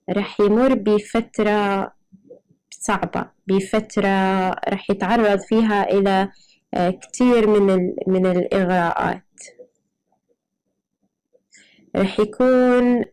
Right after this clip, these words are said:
آه، ل-، لأنه أيضًا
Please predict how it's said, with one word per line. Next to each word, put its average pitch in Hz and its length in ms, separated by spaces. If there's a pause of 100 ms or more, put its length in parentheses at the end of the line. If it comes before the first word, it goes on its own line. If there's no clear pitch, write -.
(180)
آه، 185 760
ل-، - 520
لأنه 226 600
أيضًا 185 460